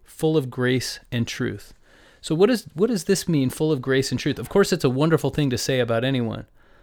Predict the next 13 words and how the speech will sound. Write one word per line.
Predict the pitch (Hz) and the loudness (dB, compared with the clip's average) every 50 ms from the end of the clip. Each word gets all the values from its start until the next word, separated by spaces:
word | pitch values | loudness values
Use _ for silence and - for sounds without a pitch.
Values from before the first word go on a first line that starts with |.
| _ _ _ _ _ | _ _ _ _ _
But | - 139 | -4 0
what | 131 170 196 214 | 2 4 6 6
is, | 202 170 - - - - | 4 4 0 -8 -12 -16
why, | - 123 135 147 160 180 175 | -12 -4 0 2 2 2 2
what | - - - - - - - - 143 175 196 | -2 -6 -12 -18 -20 -20 -10 -4 -2 0 0
is | 190 - | 0 0
John's | - 170 165 156 135 | 2 2 2 2 0
intention | 127 113 - - 196 208 196 - 135 | -2 -6 -4 0 0 0 2 2 0
by | 117 117 113 | 2 2 2
using | 117 135 139 135 135 123 | 2 0 0 2 0 2
those | 127 143 143 | 2 0 -2
specific | - - - 131 - - - 160 - - - - | -2 -6 -6 -6 -6 -6 -6 -4 -4 -4 -4 -4
words? | 120 123 131 127 120 95 - - - - - | -4 -4 -2 -2 -4 -4 -6 -10 -16 -18 -20